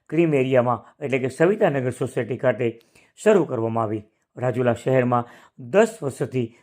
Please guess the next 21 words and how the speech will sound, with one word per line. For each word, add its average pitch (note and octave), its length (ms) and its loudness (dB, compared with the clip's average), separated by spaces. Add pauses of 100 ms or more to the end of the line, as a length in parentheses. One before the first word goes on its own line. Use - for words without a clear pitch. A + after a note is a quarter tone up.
(140)
તમામ A3+ 300 0
સુવિધા C#3 480 0
સજ્જ B2 360 -2 (400)
રાજુલા C3+ 300 0
શહેરમાં B2 400 0
કાર્યરત B2+ 500 0 (260)
આ B2+ 120 0
હોસ્પિટલની C3 760 -2 (200)
ડૉક્ટરોની C#3+ 680 2 (300)
તમામ G#3 380 4
ટીમ C3+ 340 0 (320)
સાથે C3+ 420 0 (180)
આધુનિક E3 440 4
લેબોરેટરીની C3 580 2
સુવિધા C3 400 0
સાથે C3 460 -2 (200)
આ C3+ 100 -2
હોસ્પિટલ C#3 560 0 (320)
શરૂ D3 180 2
કરવામાં A#2+ 380 0
આવી. G#2+ 180 0